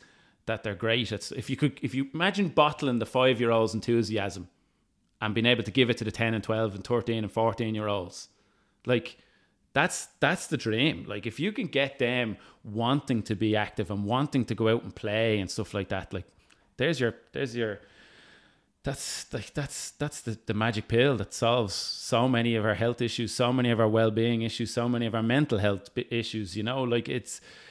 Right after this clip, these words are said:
it, it, it really is. Like, we released a study, and John, I know we were chatting briefly on it, like,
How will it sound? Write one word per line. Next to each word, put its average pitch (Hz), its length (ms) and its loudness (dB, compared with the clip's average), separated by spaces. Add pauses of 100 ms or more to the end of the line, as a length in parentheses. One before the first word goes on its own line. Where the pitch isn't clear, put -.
(160)
it, 120 200 -2
it, 123 140 -2 (220)
it 117 140 -4
really 135 420 2
is. 120 460 2
Like, 110 220 -4 (260)
we 120 120 0
released 135 340 4
a - 20 -4
study, 123 300 0
and 107 120 0
John, 120 220 4
I 117 60 2
know 127 140 6
we 117 100 4
were 110 80 2
chatting 113 320 0 (100)
briefly 113 400 0
on 107 140 0
it, 98 100 -8
like, 107 220 -4